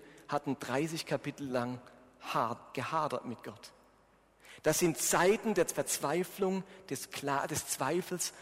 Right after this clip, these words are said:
und des Klagens erlaubt. Und es hat in der Bibel eben Bücher wie Prediger, Klagelieder, schon mal überlegt, wie das Wort, wie das Buch heißt? Klagelieder. Oder Hiob,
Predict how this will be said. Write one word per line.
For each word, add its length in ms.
und 160
des 180
Klagens 680
erlaubt. 720
Und 120
es 220
hat 280
in 140
der 140
Bibel 460
eben 340
Bücher 520
wie 140
Prediger, 880
Klagelieder, 1200
schon 120
mal 40
überlegt, 280
wie 40
das 140
Wort, 200
wie 100
das 100
Buch 260
heißt? 360
Klagelieder. 920
Oder 200
Hiob, 520